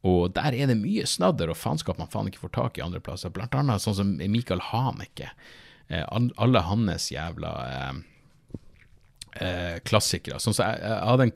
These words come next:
kompis, eh, som skrev, eh, jeg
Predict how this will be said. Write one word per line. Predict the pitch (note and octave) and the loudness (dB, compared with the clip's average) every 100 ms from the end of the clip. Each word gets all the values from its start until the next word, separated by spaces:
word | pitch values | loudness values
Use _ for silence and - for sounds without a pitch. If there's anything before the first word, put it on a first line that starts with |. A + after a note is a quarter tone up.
| C#3 | 2
kompis, | C3 - - | 2 0 0
eh, | E2+ E2+ E2+ F2 | -2 -2 -2 -4
som | - | -4
skrev, | - - G#2 F#2+ D#2+ - - - - - - - _ _ - - - | -6 0 2 2 0 -10 -20 -20 -20 -20 -20 -20 _ _ -20 -20 0
eh, | A2 G#2 G#2 G2+ G2+ G2+ G2 F#2+ - _ _ | 4 6 8 6 6 4 4 0 -4 _ _
jeg | - - | -16 -12